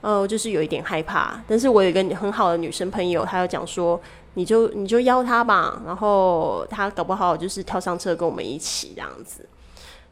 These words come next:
结果 <laughs> 就是因为他的催促呢，因为 Omar 也跟他就是蛮合得来的，就聊聊天，然后他就在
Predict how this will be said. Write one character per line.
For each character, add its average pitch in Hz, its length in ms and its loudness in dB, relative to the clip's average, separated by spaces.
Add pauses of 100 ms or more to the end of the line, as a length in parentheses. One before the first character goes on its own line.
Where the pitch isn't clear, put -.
(100)
结 170 140 -4
果 156 200 2 (680)
<laughs> 330 680 -2
就 226 120 -2
是 226 120 -4
因 220 140 0
为 208 100 6
他 202 200 0
的 185 100 0
催 196 260 0
促 190 260 -2
呢， 180 160 0
因 208 120 4
为 208 40 2
Omar 196 380 2
也 160 80 -4
跟 185 140 -4
他 190 160 -4
就 180 140 -2
是 - 580 -8
蛮 180 220 -2
合 175 200 -2
得 165 140 -2
来 92 260 -4
的， - 100 -8
就 175 240 -4
聊 160 160 -2
聊 165 140 0
天， 165 300 -4
然 160 140 -4
后 165 260 -2
他 - 160 -4
就 170 260 -6 (120)
在 - 200 -2